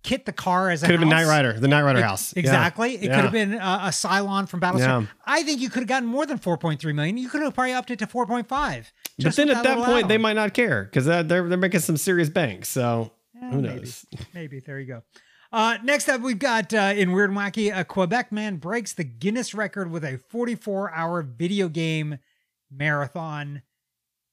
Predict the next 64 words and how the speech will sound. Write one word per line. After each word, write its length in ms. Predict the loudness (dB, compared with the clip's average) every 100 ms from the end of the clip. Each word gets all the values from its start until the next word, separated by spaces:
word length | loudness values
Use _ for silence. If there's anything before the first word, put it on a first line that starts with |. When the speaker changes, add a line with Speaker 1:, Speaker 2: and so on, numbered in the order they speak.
| _
Speaker 1:
How 60 | -14
do 60 |
you 200 | -10 -8 -10 _ _ _ _
stay 320 | -16 -10 -8
awake 200 | -6 0
Speaker 2:
So, 140 | 2
Speaker 1:
for 60 | 0
forty-four 440 | -6 -8 -4 0
Speaker 2:
so, 140 | 2 2
Speaker 1:
hours 140 | 0
playing 200 | -6 -6
a 40 |
video 240 | -4 -6 -6
game? 200 | -10 -10
I 80 | -4
don't 80 |
Speaker 2:
so 120 | 2 4
this 200 | 4 2
is, 80 |
Speaker 1:
understand 180 | 2 4
this 80 | 2
Speaker 2:
th-, 60 | 4
well, 100 | 4
this 180 | 4 2
is 80 |
fascinating, 360 | 2 4 6 6
right? 140 | 4 4
So 60 |
he 20 |
was 80 | 2
playing 280 | 4 4 4
World 180 | 4 4
of 100 | 4
Warcraft, 680 | 2 4 2 2 -2 -4 2
right? 300 | 4 4 4
So 140 | 4
that 140 | 4
makes 220 | 4 2 4
it 80 |
easy, 240 | 4 6 4 4
I 100 | 4
guess, 120 | 2
to 80 | 2 -6 -2
play 180 | 2 2
continuously, 760 | 2 2 4 4 0 -2 -4
first 240 | -2 -2 0
of 60 |
all. 180 | -2 -4 -10 -20 -20 _
Um, 240 | 2 4 4
I'm 160 | 4 4
assuming 420 | 4 4 4 6
Speaker 1:
Has 60 | 6
Speaker 2:
there 100 | 6
Speaker 1:
it? 60 | 4
Speaker 2:
were, 80 | 2
Speaker 1:
Have, 260 | 2 0 -4
are 100 | 2 4
Speaker 2:
there 80 |
Speaker 1:
you, 80 | 6
Speaker 2:
were 120 | 4 2
Speaker 1:
are 60 |
you, 120 | -2
have 140 | 0 0
you 120 | 0